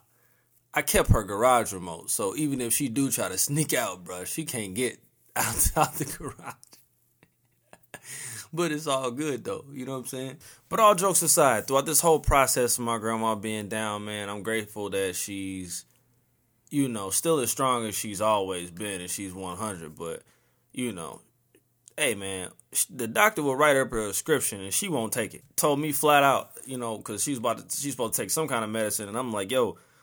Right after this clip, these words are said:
blah, blah, blah, blah, this, that, and the third. I'm not taking that." I was like, "Well," and we going back and forth about it, you know what I'm saying? And it's like,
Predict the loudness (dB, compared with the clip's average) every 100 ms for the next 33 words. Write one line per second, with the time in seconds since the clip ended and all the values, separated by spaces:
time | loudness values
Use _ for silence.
0 | _ 0 2 2 -2 -4 -4 2 6 6
1 | 4 -4 -4 0 2 2 0 0 4 2
2 | 2 -6 -2 -2 -2 0 -2 -2 -2 0
3 | 0 -4 -10 _ _ _ _ _ _ _
4 | -8 -2 0 4 4 6 4 0 0 0
5 | 2 2 2 -2 -6 -2 -2 -2 -2 -2
6 | -4 -4 0 0 0 -4